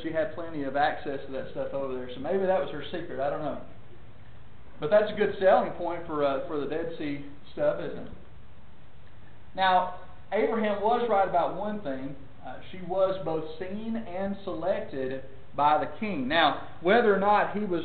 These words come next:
willing to kill Abraham over her is a different question, uh, but the king did see her, and you know, believing that she was Abraham's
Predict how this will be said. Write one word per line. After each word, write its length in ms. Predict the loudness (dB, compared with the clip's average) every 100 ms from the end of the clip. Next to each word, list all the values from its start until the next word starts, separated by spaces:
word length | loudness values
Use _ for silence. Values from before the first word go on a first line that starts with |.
| 0
willing 340 | 2 4 2
to 60 | -2
kill 280 | 0 2 4
Abraham 520 | 4 2 0 -2 -4
over 300 | -2 0 0
her 320 | 0 0 0 0
is 80 | -2
a 20 |
different 300 | -6 -8 -6
question, 480 | 0 2 0 -2 -6 -6 -8 -8 -8
uh, 100 | -6
but 140 | -6
the 120 | -8 -8
king 140 | -4
did 160 | -4 -4
see 140 | -2 -2
her, 340 | 2 2 0 -4 -10 -10 -6
and 420 | -2 0 2 0 -4 -8 -8 -8 -8 -8 -8
you 100 | -6
know, 80 | -4
believing 520 | -2 -2 0 0 0
that 140 | -2 -4 -4
she 120 | -4
was 240 | -2 -2 -2 -6
Abraham's 460 | -6 -6 -6 -6